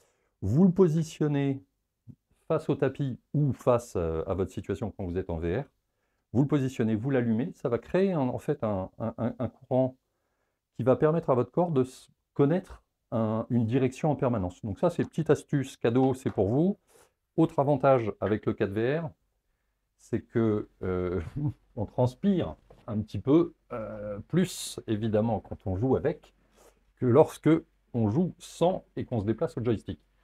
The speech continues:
<laughs> Par rapport à cette, euh, à cet effort supplémentaire qu'on fait, donc le ventilateur, il vous apporte un peu de fraîcheur.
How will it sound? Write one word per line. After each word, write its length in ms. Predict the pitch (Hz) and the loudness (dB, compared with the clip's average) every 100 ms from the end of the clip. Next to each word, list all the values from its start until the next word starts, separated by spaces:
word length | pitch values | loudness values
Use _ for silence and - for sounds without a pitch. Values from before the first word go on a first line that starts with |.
| _ _ - - | _ _ -20 -6
<laughs> 60 | 240 277 - - 240 - _ _ _ _ _ _ _ - | -2 -2 0 0 0 -2 _ _ _ _ _ _ _ 2
Par 120 | 131 | 4
rapport 340 | 135 165 147 | 4 4 4
à 60 | 120 | 2
cette, 340 | - 120 - | 2 -4 0
euh, 420 | 101 92 90 90 101 | 2 2 2 0 0
à 80 | 107 | -2
cet 200 | 113 143 | 0 0
effort 240 | - - | 0 -2
supplémentaire 600 | - 123 120 117 127 - | -2 0 2 2 0 0
qu'on 100 | 123 | -4
fait, 160 | - 87 | -2 -2
donc 220 | 104 - | -2 -2
le 60 | |
ventilateur, 500 | 101 113 120 113 120 | 0 0 0 -2 0
il 60 | 95 | -2
vous 100 | 82 | -2
apporte 200 | 80 90 | -4 -6
un 40 | 87 | -6
peu 100 | - | -10
de 60 | |
fraîcheur. 360 | - - 131 | -10 -8 -6